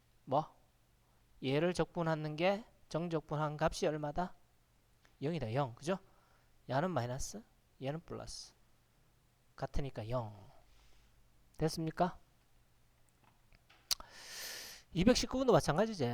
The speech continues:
곡선, 곡선. 삼 차, 이 차.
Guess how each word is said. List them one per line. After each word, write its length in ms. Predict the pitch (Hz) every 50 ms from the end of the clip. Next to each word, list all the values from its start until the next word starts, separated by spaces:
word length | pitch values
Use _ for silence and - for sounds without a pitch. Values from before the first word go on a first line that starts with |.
| 135 170 185 196 - - -
곡선, 760 | - 156 156 - - - - 175 175 175 180 185 185 196 214 -
곡선. 480 | - 143 131 - - - 143 110 117 - -
삼 320 | - - - 165 165 170 165
차, 320 | - - - 196 185 180 180
이 160 | 123 110 123 -
차. 280 | - - 123 - - -